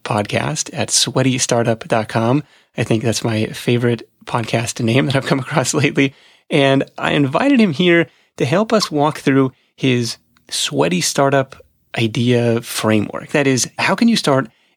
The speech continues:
a low risk, low overhead, local service-based business? How can you set it up for success? And how can you let that be the vehicle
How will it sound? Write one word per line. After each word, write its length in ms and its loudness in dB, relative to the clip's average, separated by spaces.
a 320 0
low 340 2
risk, 460 -2
low 320 2
overhead, 720 2
local 640 -2
service-based 800 0
business? 400 -2
How 180 -2
can 140 2
you 60 2
set 200 2
it 60 2
up 120 -2
for 120 -2
success? 520 -2
And 100 -2
how 160 0
can 140 0
you 100 2
let 260 -2
that 340 0
be 120 0
the 80 0
vehicle 560 0